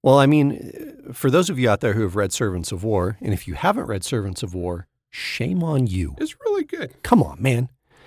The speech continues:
Speaker 1: So, um, th-, our first basically two chapters in that book, very, very violent and dark.
Speaker 2: Yeah,
Speaker 1: We've
Speaker 2: we
Speaker 1: made
Speaker 2: s-,
Speaker 1: a promise.
Speaker 2: we've made a promise of what you're gonna see in this
Speaker 1: Yeah.
Speaker 2: book.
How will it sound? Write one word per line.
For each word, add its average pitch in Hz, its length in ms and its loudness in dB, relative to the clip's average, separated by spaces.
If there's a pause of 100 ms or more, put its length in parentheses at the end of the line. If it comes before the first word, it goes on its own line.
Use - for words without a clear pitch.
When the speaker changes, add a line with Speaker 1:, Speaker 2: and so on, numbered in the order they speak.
(360)
Speaker 1:
So, 117 600 2 (380)
um, 110 540 -2 (1200)
th-, 101 200 -12 (120)
our 139 100 4
first 185 320 0
basically 131 300 0
two - 200 -6
chapters 123 480 -2
in 90 80 -4
that - 200 -8
book, - 300 -14 (960)
very, 107 640 4 (420)
very 90 680 0 (140)
violent 85 680 -6 (420)
and 107 200 -2
dark. - 380 -8 (120)
Speaker 2:
Yeah, 208 120 -6
Speaker 1:
We've 151 100 6
Speaker 2:
we 165 40 4
Speaker 1:
made 202 140 8
Speaker 2:
s-, - 20 6
Speaker 1:
a - 40 2
promise. - 840 0
Speaker 2:
we've 202 140 -2
made 254 140 2
a - 40 2
promise 175 380 -2
of 131 100 -4
what 131 140 -2
you're 135 120 -4
gonna 123 180 -4
see 127 200 -8
in 104 100 -10
this 101 120 -8
Speaker 1:
Yeah. 147 180 4
Speaker 2:
book. 73 80 -12